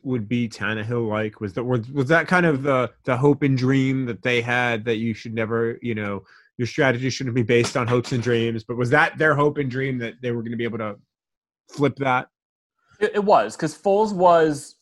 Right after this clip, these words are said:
Speaker 2: was always the insurance option. They, they wanted, they, they kinda knew with Mitch, they were probably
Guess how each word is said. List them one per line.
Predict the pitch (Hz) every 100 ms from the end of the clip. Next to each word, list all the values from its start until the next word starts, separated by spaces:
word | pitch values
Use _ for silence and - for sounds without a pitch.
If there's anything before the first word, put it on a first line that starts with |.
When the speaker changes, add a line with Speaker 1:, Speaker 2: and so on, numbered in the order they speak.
| -
Speaker 2:
was | 160
always | 165 165 170
the | 160
insurance | 139 131 - 139 117 113
option. | 90 - - - _ _ _ _ _
They, | 127 160 160
they | 143 156
wanted, | 139 139 151 185 185 151 160
they, | 156 -
they | 143 165
kinda | 233 240 175
knew | 139 151 175 185
with | 180 175
Mitch, | 143 156 160 -
they | 151
were |
probably | 147 180 151